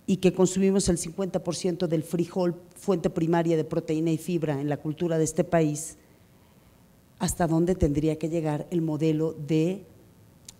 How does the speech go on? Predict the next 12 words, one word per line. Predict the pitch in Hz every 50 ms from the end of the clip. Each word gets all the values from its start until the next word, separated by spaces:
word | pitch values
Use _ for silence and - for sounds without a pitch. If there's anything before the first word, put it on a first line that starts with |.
| - _ _ -
asistencia | - 160 - - 160 - - - 202 202 185 - - - 127 120 123 - - - -
federal | - - - 160 147 143 143 135 139 135 135 135 135 139 - - - - - - -
para | - - 143 135
fomentar | - - - 127 127 127 - - -
la | 139 135
buena | - 131 - - -
nutrición, | 139 143 - - 175 165 - - 214 196 165 - - -
si | - - - 196 175
los | 165 165 151
modelos | 160 156 151 151 143 156 - -
anteriores | 143 127 143 127 131 131 123 127 120 -
fallaron? | - - - - - - - - 131